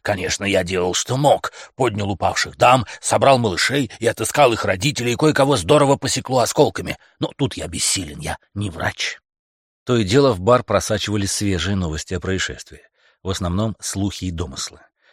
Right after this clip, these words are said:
Их живо обсуждали, и каждая история тотчас обрастала невероятными деталями.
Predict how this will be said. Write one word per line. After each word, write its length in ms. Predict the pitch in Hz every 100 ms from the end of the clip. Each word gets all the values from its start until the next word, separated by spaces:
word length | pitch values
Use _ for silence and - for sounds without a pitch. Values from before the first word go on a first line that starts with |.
| _
Их 180 | - 101
живо 300 | 95 107 101
обсуждали, 640 | 85 - 80 101 127 113 - _ _ -
и 100 | 104
каждая 440 | - 127 101 95
история 400 | 85 - 127 123
тотчас 500 | - 139 - 127 -
обрастала 640 | 113 107 98 - 104 95 -
невероятными 640 | 110 104 92 82 71 82
деталями. 560 | 82 95 - 65 67